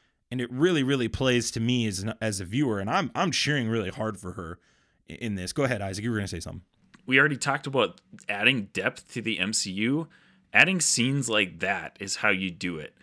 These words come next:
Speaker 2: Like, that was such a great, um, addition to the show, and it just, man, the, the impact that it has in the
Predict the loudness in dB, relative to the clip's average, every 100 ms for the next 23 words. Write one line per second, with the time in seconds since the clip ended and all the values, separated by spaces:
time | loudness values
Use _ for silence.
0 | _ _ 0 0 4 6 6 4 0 2
1 | 0 0 -2 -4 -6 0 0 0 -6 -10
2 | _ -2 0 0 -2 -12 -20 -18 -2 -2
3 | -2 -2 0 0 -2 -2 -4 0 0 2
4 | 2 2 2 0 -4 -16 _ -2 -2 0
5 | 0 2 2 0 -2 _ -12 -6 -2 -4
6 | -6 0 0 0 -4 -8 -2 0 0 -4
7 | -20 _ -4 -2 -2 -2 -2 -2 -4 -4
8 | -6 -2 0 0 -2 -4 -4 _ -2 0
9 | 0 -2 -2 -2